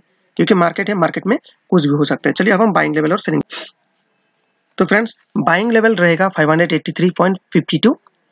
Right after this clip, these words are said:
टारगेट रहेगा फ़ाइव हंड्रेड एटी फ़ाइव, फ़ाइव हंड्रेड एटी सेवन पॉइंट फ़ोर्टी सेवन, फ़ाइव हंड्रेड एटी नाइन, फ़ाइव हंड्रेड नाइंटी वन, फ़ाइव हंड्रेड नाइंटी थ्री, फ़ाइव हंड्रेड नाइंटी एट। नेक्स्ट रहेगा सेलिंग लेवल फ़ाइव हंड्रेड सेवेंटी सिक्स पॉइंट फ़ोर्टी सेवन, फ़ाइव हंड्रेड सेवेंटी फ़ोर, फ़ाइव हंड्रेड सेवेंटी टू,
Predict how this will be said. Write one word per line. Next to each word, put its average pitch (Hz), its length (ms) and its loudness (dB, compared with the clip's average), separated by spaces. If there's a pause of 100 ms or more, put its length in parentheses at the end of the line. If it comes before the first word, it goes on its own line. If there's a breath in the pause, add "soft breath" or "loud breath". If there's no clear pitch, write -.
(880 loud breath)
टारगेट 175 260 0
रहेगा 202 220 2
फ़ाइव 165 220 0
हंड्रेड 165 220 0
एटी 180 220 -2
फ़ाइव, 208 180 0 (240)
फ़ाइव 165 160 2
हंड्रेड 156 220 2
एटी 151 180 -2
सेवन 214 320 2 (180)
पॉइंट 180 140 0
फ़ोर्टी 175 180 0
सेवन, 214 240 0 (340 loud breath)
फ़ाइव 170 180 2
हंड्रेड 160 200 0
एटी 156 180 0
नाइन, 220 240 0
फ़ाइव 160 180 0
हंड्रेड 147 220 0
नाइंटी 151 240 2
वन, 214 160 4
फ़ाइव 160 240 -2
हंड्रेड 151 200 0
नाइंटी 156 220 0
थ्री, 233 240 2
फ़ाइव 151 140 -2
हंड्रेड 175 240 -2 (460 loud breath)
नाइंटी 151 500 2
एट। 147 200 2 (560 loud breath)
नेक्स्ट 214 260 0
रहेगा 214 260 2
सेलिंग 196 280 -2
लेवल 202 300 0
फ़ाइव 165 180 0
हंड्रेड 156 180 0
सेवेंटी 165 300 0
सिक्स - 200 -2
पॉइंट 196 200 0
फ़ोर्टी 202 180 0
सेवन, 220 220 0 (360 loud breath)
फ़ाइव 185 180 0
हंड्रेड 170 180 0
सेवेंटी 180 300 -2
फ़ोर, 233 240 2
फ़ाइव 170 160 0
हंड्रेड 160 180 0
सेवेंटी 165 280 -2
टू, 247 140 0